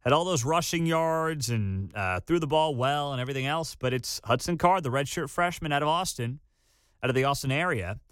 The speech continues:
who is getting the nod. But Sarkisian did say that both guys will play on Saturday against Louisiana. And, it, by the way, top twenty-five matchup. So it's a top twenty-five matchup. Both guys will play, and then he will reevaluate, he said,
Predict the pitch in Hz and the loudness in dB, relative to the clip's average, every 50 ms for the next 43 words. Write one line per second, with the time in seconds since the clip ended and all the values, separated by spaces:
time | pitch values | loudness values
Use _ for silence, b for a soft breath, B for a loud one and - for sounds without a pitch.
0 | _ _ _ _ _ - 147 147 147 143 139 139 135 131 117 107 - - - 113 | _ _ _ _ _ 0 2 2 2 2 2 0 0 0 -2 -4 -6 -6 -6 -2
1 | 98 127 135 147 156 156 147 147 156 170 190 156 113 107 104 151 151 - - - | 0 2 2 2 2 0 0 2 2 2 2 2 0 0 0 0 2 2 2 2
2 | 165 156 143 - - 208 214 214 185 202 190 170 131 160 156 139 - - - 190 | 2 2 2 0 -4 -4 -2 -2 0 0 0 0 0 0 0 0 0 0 2 2
3 | 196 180 131 110 107 107 110 120 b b b b b b b b 147 143 135 - | 2 2 2 2 2 0 0 -2 b b b b b b b b 4 4 6 6
4 | 151 165 185 170 - 180 165 165 165 - 160 151 - - 160 156 151 147 139 120 | 4 4 4 4 2 2 2 2 2 2 0 0 0 2 2 2 2 2 0 2
5 | - 151 151 143 143 143 139 127 139 135 - - 127 131 139 135 117 117 127 131 | 4 4 4 4 4 2 0 0 -2 -2 -2 -2 -2 -2 0 0 0 2 2 2
6 | 143 139 123 98 123 123 127 117 - - 175 202 220 202 202 190 135 - - 151 | 2 2 0 2 2 2 2 2 4 6 6 6 6 6 2 2 2 2 0 0
7 | 139 - - 170 160 156 - 151 143 135 117 117 127 131 117 - 104 82 82 - | 0 0 -2 -2 -2 2 4 4 6 6 4 4 2 2 0 -2 -4 -4 -4 -6
8 | - - 123 120 107 104 - 135 135 135 - 139 131 120 - 120 117 113 107 101 | -4 -2 -2 -2 -2 2 2 2 2 2 0 -2 -2 0 2 2 2 2 2 0
9 | 98 95 - 117 110 120 - _ _ _ _ _ _ _ _ _ _ _ _ _ | 0 -2 -2 -2 -4 -4 -6 _ _ _ _ _ _ _ _ _ _ _ _ _
10 | _ _ _ - 160 165 123 - - 147 147 135 131 123 101 - 185 185 175 139 | _ _ _ 4 4 4 4 6 4 4 4 4 2 -2 0 2 2 4 4 4
11 | 120 110 - b b b b b b b b b 143 143 151 160 160 151 160 165 | 2 -2 -4 b b b b b b b b b 2 4 4 4 4 4 2 2
12 | 165 156 156 143 - 135 151 175 196 196 175 143 135 170 160 175 190 190 185 175 | 2 0 0 -2 -2 -2 0 2 2 4 2 2 4 4 4 4 4 2 2 0
13 | 160 139 123 92 78 - - - - - - - - - _ - - 127 123 110 | 0 0 0 0 -2 -6 -10 -12 -12 -12 -14 -16 -18 -20 _ -2 2 2 2 2
14 | - - 123 98 82 76 73 78 | 2 0 0 0 -2 -4 -8 -12